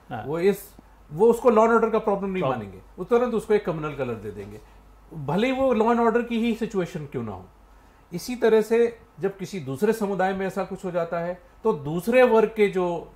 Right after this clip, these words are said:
Speaker 2: धर्म के नेता हैं वो फिर वहाँ चले जाते हैं, उनकी अपनी एक राजनीति शुरू हो जाती है।
Speaker 1: आलो-
Speaker 2: कुछ ना कुछ मुझे ये दिखाई देता है कि ऐसे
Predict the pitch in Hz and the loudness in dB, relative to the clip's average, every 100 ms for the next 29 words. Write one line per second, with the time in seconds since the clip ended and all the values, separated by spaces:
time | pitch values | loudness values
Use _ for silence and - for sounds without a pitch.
0 | 135 156 170 165 143 139 147 139 151 170 | -6 -2 -2 -2 -4 -4 -2 -2 -4 -8
1 | - - 151 185 160 147 143 143 139 131 | -18 -10 -6 -4 -4 -4 -4 -4 -2 -2
2 | 131 135 135 - - - 156 151 - 151 | -2 -6 -6 -10 -20 -16 -8 -8 -2 -4
3 | - 139 139 - 139 123 117 113 110 123 | -4 -8 -10 -8 -8 -4 -4 -6 -10 -10
4 | - 104 98 95 - 95 95 - - - | -10 -8 -8 -10 -14 -20 -20 -20 -6 0
5 | 147 - 233 233 285 277 277 247 247 247 | 0 0 -2 -4 -4 -4 -4 -6 -6 -4
6 | 214 214 214 202 208 220 226 214 - 165 | -4 -2 0 0 0 0 0 -6 -2 -2
7 | 175 254 269 247 | -2 -2 -2 -2